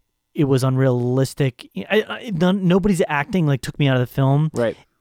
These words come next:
Speaker 1: Danny McBride, I feel like he did a good job, but it's just him as a person. <laughs> It's really hard. It's like, when I see him, he just exudes this kind of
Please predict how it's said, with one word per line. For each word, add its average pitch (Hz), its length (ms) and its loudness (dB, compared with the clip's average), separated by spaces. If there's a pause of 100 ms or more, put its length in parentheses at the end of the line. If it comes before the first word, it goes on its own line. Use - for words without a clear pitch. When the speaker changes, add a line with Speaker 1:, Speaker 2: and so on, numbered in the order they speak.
(140)
Speaker 1:
Danny 156 280 2
McBride, 135 580 2 (120)
I 135 60 0
feel 147 160 0
like 139 140 2
he 143 80 -2
did 127 140 2
a 123 40 2
good 123 160 0
job, 139 540 2
but 131 260 0
it's - 200 -4
just - 220 -4
him 151 180 0
as 123 80 -2
a 127 40 -2
person. 175 560 0 (160)
<laughs> - 160 -20
It's 147 160 0
really 143 160 2
hard. 131 300 2
It's 147 180 0
like, 135 220 0
when 139 140 2
I 131 60 2
see 196 300 2
him, 135 340 2 (220)
he 160 100 2
just 151 200 -2
exudes 139 560 2
this 135 160 0
kind 143 220 -2
of 123 200 -2